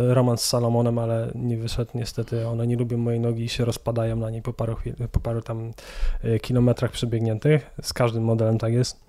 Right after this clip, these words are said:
Praktycznie zawsze z tymi La Sportive'ami gdzieś tam śmigałem. Na Instagramie, wiesz, tam zawsze jakieś zdjęcie było i tak dalej. No i też udało mi się wygrać parę biegów, e, w Anglii, które były sponsorowane przez La Sportive.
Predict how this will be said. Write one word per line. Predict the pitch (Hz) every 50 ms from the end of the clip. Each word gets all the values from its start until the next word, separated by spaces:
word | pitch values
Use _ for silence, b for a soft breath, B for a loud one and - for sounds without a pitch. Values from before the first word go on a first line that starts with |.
| -
Praktycznie | - - 156 - - - 175 147
zawsze | 131 151 151 - - - 139
z | - -
tymi | - 135 135 135
La | 127 127
Sportive'ami | 123 - - - - - - 127 120 127 123 120 123 123
gdzieś | 120 117 113 -
tam | - 117
śmigałem. | 104 - - 120 120 127 127 127 127 127 127 127 120 120 117 120 131 165
Na | 185 190 208 190 185
Instagramie, | 160 143 131 - 127 127 120 127 123 127 127 123 120 120
wiesz, | 117 117 120 -
tam | - 120 113 113
zawsze | 113 117 117 - - 120 117
jakieś | 110 - 123 117
zdjęcie | 110 110 123 120 120 117 - -
było | 117 110 120 117 117 120
i | 117
tak | - 117 117
dalej. | 113 120 123 123 123 113 B B B B B B B B B B B B B B B -
No | 160 180
i | 180
też | 196 185 175
udało | 185 165 185 190 190
mi | 185 175
się | - 160
wygrać | 160 170 156 160 160 156 -
parę | - 165 151 151 151 151 151 147
biegów, | 147 147 170 170 156 151 143 120 - - - -
e, | 131 127 127
w | 120 117 131
Anglii, | 131 131 131 131 131 123
które | - - 135 127
były | 123 123 131 127
sponsorowane | - - - 127 117 - - - 123 117 120 117 117
przez | 113 - 120 110 107
La | 120 107
Sportive. | - - 120 - - - 117 107